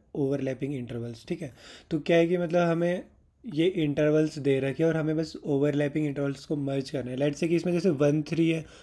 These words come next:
और ये टू फ़ोर है, तो टू फ़ोर और वन थ्री ओवरलैप हो रहे हैं, राइट। जैसे टू is less than three, मतलब इस रेंज में है टू, तो फिर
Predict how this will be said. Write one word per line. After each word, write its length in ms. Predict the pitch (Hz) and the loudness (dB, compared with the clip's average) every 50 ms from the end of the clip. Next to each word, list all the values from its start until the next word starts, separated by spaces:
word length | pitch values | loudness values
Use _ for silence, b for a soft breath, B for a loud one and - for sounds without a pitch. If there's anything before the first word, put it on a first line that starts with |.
| B B B B - | B B B B 4
और 220 | 156 156 160 143 | 6 6 6 6
ये 120 | 147 165 160 | 6 4 4
टू 240 | 160 - 156 151 147 | 4 4 4 4 4
फ़ोर 280 | 139 165 143 135 131 135 | 2 2 0 0 0 0
है, 80 | 135 | 0
तो 120 | - 156 147 | 0 -2 -2
टू 380 | - - - 175 175 180 185 185 | -2 -4 -2 0 2 4 2 2
फ़ोर 280 | - 190 180 175 180 | 4 4 4 6 6
और 100 | 180 175 151 | 4 4 4
वन 220 | 160 160 156 156 | 4 2 2 2
थ्री 140 | 160 160 165 | 0 2 4
ओवरलैप 480 | 156 151 151 147 147 147 147 147 143 143 147 | 4 4 4 2 2 2 0 0 0 -2 -2
हो 120 | 143 139 | -2 0
रहे 120 | 131 139 | 0 0
हैं, 60 | 135 131 | -2 -2
राइट। 300 | 131 139 156 165 151 135 | -2 -2 0 0 0 0
जैसे 260 | - 156 151 170 165 165 - _ | 0 2 2 2 0 0 -4 _
टू 160 | - 165 165 180 196 190 B B B B B B - | 2 4 4 4 4 2 B B B B B B 0
is 180 | 180 170 156 151 | 0 0 2 4
less 320 | 147 147 147 147 143 139 | 4 6 6 4 4 4
than 180 | 165 160 156 143 - | 4 4 4 2 -2
three, 260 | - 139 135 127 120 113 113 - - 151 | -4 -2 -2 -2 -2 -4 -8 -6 -6 -2
मतलब 160 | 143 165 165 | 2 2 2
इस 140 | 156 151 147 | 2 2 2
रेंज 240 | 156 156 147 147 | 2 2 4 2
में 120 | 156 160 160 | 0 0 0
है 160 | 156 151 139 127 | 0 0 -2 -2
टू, 240 | - - 131 127 127 B B B B B - | -2 -4 -6 -6 -6 B B B B B -2
तो 100 | 165 156 | 0 4
फिर 260 | 143 180 185 185 196 | 6 6 6 6 4